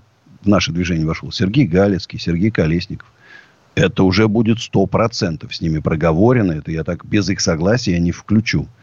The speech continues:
Скажем, мы даже не знаем. И потом, ну что такое Фаберлик? Гербалайф. Гербалайф. Теньши, Н Л, ну и так далее. Продолжайте сами.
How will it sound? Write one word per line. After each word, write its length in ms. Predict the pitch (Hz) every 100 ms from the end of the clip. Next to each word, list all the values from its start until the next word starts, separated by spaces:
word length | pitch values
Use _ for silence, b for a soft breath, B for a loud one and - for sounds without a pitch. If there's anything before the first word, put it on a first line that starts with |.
| b
Скажем, 320 | - - 139
мы 100 | 143
даже 280 | 135 135 123
не 100 | 135
знаем. 260 | 117 87 87 B B B -
И 60 |
потом, 260 | 120 170 196
ну 80 | 170
что 100 | 208
такое 200 | 185 -
Фаберлик? 500 | 95 98 85 76 - _ _ -
Гербалайф. 600 | 170 226 330 320 269 - _ _ _ _ _ _ _ _ _ _ _ _ _
Гербалайф. 520 | - 320 220 180 165 170 _ _ _ _ _ _ _
Теньши, 600 | - 113 117 180 202 220 - -
Н 240 | 92 95
Л, 300 | 156 180 180 - _ _ _ _ _ -
ну 120 | 294
и 60 |
так 200 | - 98
далее. 340 | 82 98 87 92 - _
Продолжайте 560 | - - _ 113 -
сами. 400 | 82 85 82 80